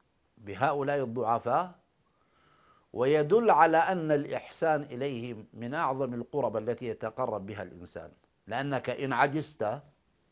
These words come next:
عن التقرب بالصيام فإن الله فتح لك باب الإنفاق. ولا شك أن الإنفاق على الفقراء من أعظم القرب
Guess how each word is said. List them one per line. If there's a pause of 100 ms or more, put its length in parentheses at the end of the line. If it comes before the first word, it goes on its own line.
(720)
عن
التقرب
بالصيام (1040)
فإن
الله
فتح
لك
باب
الإنفاق. (1120)
ولا
شك
أن
الإنفاق
على
الفقراء (640)
من
أعظم
القرب